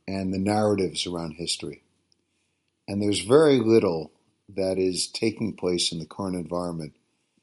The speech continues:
that hasn't happened before. Uh, but what I found is that very often, as new people come into an organization, there are many people who don't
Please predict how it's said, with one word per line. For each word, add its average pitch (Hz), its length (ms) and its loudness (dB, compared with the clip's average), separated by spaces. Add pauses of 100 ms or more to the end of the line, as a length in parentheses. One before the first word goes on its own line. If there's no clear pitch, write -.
(280)
that 92 120 -2
hasn't 98 380 -2
happened 90 400 -6
before. 80 540 -10 (1120)
Uh, 98 180 -4
but 107 220 2
what 123 220 0
I 117 140 4
found 113 800 2 (420)
is 101 260 -2
that 98 220 0
very 113 220 4
often, 104 640 0
as 95 220 -6
new 110 140 0
people 104 340 -4
come 101 240 -6
into 92 260 -6
an 90 80 -6
organization, 92 880 -4 (420)
there 117 120 0
are 113 60 2
many 135 320 2
people 107 460 2
who 92 160 -2
don't 98 320 0